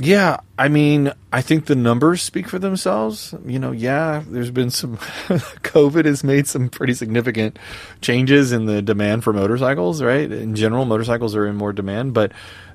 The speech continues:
they sold them, you know, they sold all they could, right? The, all they could make. So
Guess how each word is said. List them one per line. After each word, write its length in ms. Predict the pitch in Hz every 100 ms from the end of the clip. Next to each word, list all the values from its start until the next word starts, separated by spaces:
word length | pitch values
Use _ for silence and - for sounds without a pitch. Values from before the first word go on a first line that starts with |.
| -
they 160 | 110 127
sold 340 | - 127 180
them, 300 | 156 160 190 - -
you 160 | 113
know, 200 | 120 151
they 100 | 151
sold 260 | 120 147 147
all 160 | 143 151
they 140 | 131
could, 580 | - 147 202 95 104 -
right? 260 | 98 131
The, 120 | 127 104
all 120 | 117
they 120 | 135
could 160 | 101 101
make. 500 | 135 190 107 - -
So 420 | - 117 113